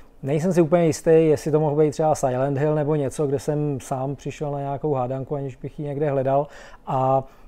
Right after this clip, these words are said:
ten člověk mi pak psal jako: "Jo, to je přesně ono, konečně to můžu hrát dál." Jsem byl zaseklej měsíc, dva, rok, pět let, nevím, jak dlouho. "A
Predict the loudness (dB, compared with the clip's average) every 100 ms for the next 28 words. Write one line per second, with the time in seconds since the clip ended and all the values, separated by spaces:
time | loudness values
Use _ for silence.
0 | -4 -2 0 2 2 2 0 0 0 0
1 | -2 2 2 4 4 6 4 4 4 4
2 | 2 -2 -6 -4 -6 -2 -2 -2 -4 -2
3 | -4 -2 -4 -2 -2 0 2 4 2 2
4 | 0 -2 -4 -2 -2 -2 -4 -4 -2 -2
5 | -4 -8 -6 -4 -4 -6 -6 -4 -6 -8
6 | -20 -18 -8 -4 -4 -4 -10 -8 -6 -6
7 | -6 -8 -6 -6 -6 -6 -2 0 0 -2
8 | -6 -20 -20 -20 -10 0 2 2